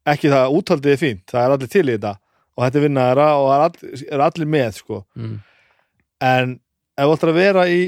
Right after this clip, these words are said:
Speaker 1: í streetband eða almennt að spila með, með, með Bruce Springsteen,
Speaker 2: Já.
Speaker 1: þá þarft þú að kunna öll lög sem Bruce Springsteen hefur gert.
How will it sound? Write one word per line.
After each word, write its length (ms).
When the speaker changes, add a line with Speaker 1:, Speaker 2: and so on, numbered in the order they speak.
Speaker 1:
í 160
streetband 540
eða 180
almennt 360
að 100
spila 340
með, 380
með, 400
með 180
Bruce 140
Springsteen, 420
Speaker 2:
Já. 160
Speaker 1:
þá 100
þarft 240
þú 100
að 140
kunna 280
öll 280
lög 240
sem 120
Bruce 200
Springsteen 360
hefur 160
gert. 260